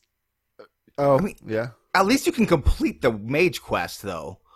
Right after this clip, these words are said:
Speaker 2: Like, completing the Warrior quest is just difficult.
Speaker 1: It's difficult, and it feels like the first, uh, discard Warlock, where by the time you get it online, it's not good enough.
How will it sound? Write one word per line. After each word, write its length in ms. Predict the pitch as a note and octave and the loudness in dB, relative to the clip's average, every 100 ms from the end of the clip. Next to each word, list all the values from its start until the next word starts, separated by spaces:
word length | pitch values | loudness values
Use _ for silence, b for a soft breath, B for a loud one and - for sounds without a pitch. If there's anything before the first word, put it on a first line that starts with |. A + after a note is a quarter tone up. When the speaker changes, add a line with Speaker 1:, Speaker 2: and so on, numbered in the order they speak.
| b b | b b
Speaker 2:
Like, 240 | C#3+ - | -2 -2
completing 420 | - E3+ - C#4 F3+ | -6 -6 -2 0 2
the 100 | A#2+ | 2
Warrior 340 | C#3 G3+ B2+ | 4 4 4
quest 320 | - A#2+ G2 | 2 -2 -2
is 80 | B2+ | -4
just 380 | - D#3 G2 E2+ | -2 -2 -2 -4
difficult. 600 | E3+ - G2 - - _ _ - | -4 -4 -8 -14 -18 _ _ -6
Speaker 1:
It's 220 | D#3+ B2 | -6 -4
difficult, 640 | D#3 F3 G3 - A3 G#3+ | -2 -2 -4 -4 -2 -2
and 140 | D3 C#3+ | -4 -4
it 120 | - | -6
feels 600 | - - C#3+ D#3 D#3 C3 | -14 -12 -2 0 0 -4
like 440 | B2+ A2+ A#2 A2 - | -8 -4 -2 -2 -4
the 120 | A2+ | -6
first, 880 | - - - A#2+ A2+ - - - - - | -6 -16 -4 -2 -2 -6 -12 -18 -16 -6
uh, 280 | G#2 F#2+ F2+ A2+ | -2 -2 -2 -4
discard 480 | G#2 C3 - F#2+ E2+ | -2 -2 0 -2 -2
Warlock, 520 | D#2+ E2+ D#2 C#2 - - | -2 -2 -2 -4 -8 -12
where 460 | G#2 A2 G#2+ G#2 G2 | -2 2 4 4 4
by 140 | A#2 | 2
the 100 | A2 | 2
time 240 | - B2+ C3 | 0 0 0
you 100 | A2+ | 0
get 160 | C3 | 2
it 100 | A#2 | 2
online, 440 | G#2+ G2 G2+ F#2+ F2 | 4 2 2 2 0
it's 240 | E2 - | -4 -4
not 260 | F#2+ E2 - _ _ _ _ - | -2 -2 -6 _ _ _ _ -4
good 120 | E2+ | -4
enough. 460 | D#2+ - - _ | -4 -12 -18 _